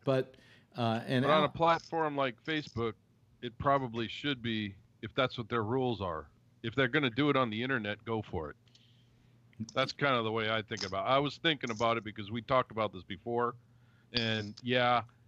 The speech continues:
Speaker 2: at one point I was thinking they should let 'em, you know, InfoWars and all that, cut 'em loose on Facebook. But then you think about it, they're a private business. Let 'em make their rules.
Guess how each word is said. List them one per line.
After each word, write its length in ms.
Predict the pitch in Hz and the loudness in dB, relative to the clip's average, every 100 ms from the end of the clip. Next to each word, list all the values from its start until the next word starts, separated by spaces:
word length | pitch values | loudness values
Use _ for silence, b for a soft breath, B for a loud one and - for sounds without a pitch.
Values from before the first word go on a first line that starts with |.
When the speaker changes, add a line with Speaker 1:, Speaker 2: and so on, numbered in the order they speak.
| - | -10
Speaker 2:
at 100 | 101 | -8
one 240 | 113 131 117 | -2 -2 0
point 240 | 127 113 | -2 0
I 60 | 107 | -2
was 120 | - | -2
thinking 300 | 123 104 107 | -4 -2 -4
they 120 | 98 | -4
should 260 | 98 135 113 | -2 -2 2
let 160 | 113 | 2
'em, 180 | 107 101 135 | 0 -4 -6
you 120 | 117 | -4
know, 280 | 104 101 104 | -2 -4 -4
InfoWars 600 | 127 107 120 110 113 107 | -4 -2 0 4 6 4
and 80 | 101 | 2
all 120 | 104 | 2
that, 220 | 110 107 - | 4 2 0
cut 180 | 135 113 | 0 2
'em 120 | 101 | 2
loose 260 | 123 120 | 0 0
on 140 | 107 92 | -2 -2
Facebook. 480 | 127 127 - 104 98 | 0 2 0 -4 -2
But 160 | 123 117 | -2 2
then 160 | 147 | 4
you 100 | 147 | 4
think 280 | 127 151 131 | 2 0 0
about 260 | 104 104 104 | 0 2 2
it, 80 | 107 | -2
they're 140 | 135 143 | -2 -2
a 60 | |
private 400 | 143 165 135 117 90 | 2 2 4 0 -4
business. 440 | 98 95 101 - b b b b _ | -8 -8 -12 -12 b b b b _
Let 160 | 120 143 | 2 2
'em 100 | 143 | 2
make 200 | 139 123 | 0 0
their 140 | 143 | -2
rules. 500 | 135 110 107 107 104 | 0 -2 -2 -4 -8